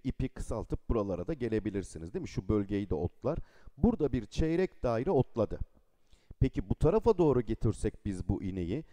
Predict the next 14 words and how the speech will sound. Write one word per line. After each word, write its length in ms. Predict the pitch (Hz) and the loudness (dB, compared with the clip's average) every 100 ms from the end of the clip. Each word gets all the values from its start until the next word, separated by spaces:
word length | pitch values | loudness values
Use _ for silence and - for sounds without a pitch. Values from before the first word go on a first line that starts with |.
| - - - | -20 -6 0
buradan 400 | 147 147 143 143 | 2 2 0 -2
bakın 320 | 139 131 117 | -4 -6 -2
başladı. 640 | 151 143 - 110 92 113 | -2 -2 -4 -4 -2 -4
Şu, 140 | - - | -6 -8
onu 200 | 107 110 | -6 -4
da 60 | 123 | -6
kırmızıyla 680 | - 98 92 90 104 87 85 | -6 -8 -6 -6 -6 -6 -4
göstereyim. 640 | 85 - - 80 80 80 | -6 -6 -10 -12 -12 -8
Biraz 320 | 87 85 82 | -8 -6 -8
daha 180 | 82 87 | -10 -10
kalın 500 | - - 87 98 82 | -10 -10 -8 -8 -8
ve 60 | 98 | -10
kırmızı 500 | - 90 82 80 90 | -10 -12 -10 -10 -8
yapalım. 440 | 80 - 92 165 | -6 -4 -2 -4